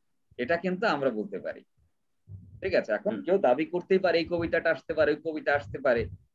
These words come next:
Speaker 1: বাচ্চাদের কিন্তু আমরা এত চাপাচাপি করতে পারবো না। সেটা একটা অ্যামেচারকে কখনো এইভাবে বলা যায় না। যারা আস্তে আস্তে বড় হয়, বয়সন্ধিকাল অতিক্রম করে,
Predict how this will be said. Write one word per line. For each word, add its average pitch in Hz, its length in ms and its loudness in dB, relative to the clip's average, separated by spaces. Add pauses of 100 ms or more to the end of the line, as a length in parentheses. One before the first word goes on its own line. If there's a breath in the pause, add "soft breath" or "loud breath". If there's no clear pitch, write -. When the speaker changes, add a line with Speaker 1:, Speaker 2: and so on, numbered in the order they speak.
(220)
Speaker 1:
বাচ্চাদের 175 540 2
কিন্তু 214 220 0
আমরা 202 180 2
এত 196 100 -4
চাপাচাপি 190 480 -4
করতে 170 260 -4
পারবো 101 300 0
না। - 160 -16 (880)
সেটা 156 220 2
একটা 208 440 2 (120)
অ্যামেচারকে 214 520 2
কখনো 208 300 0
এইভাবে 160 260 2
বলা 98 260 0
যায় 82 180 -6
না। - 140 -8 (1200)
যারা 151 320 4
আস্তে 170 180 2
আস্তে 190 160 -2
বড় 147 280 6
হয়, 156 220 6
বয়সন্ধিকাল 143 680 2
অতিক্রম 147 460 -4
করে, 120 300 4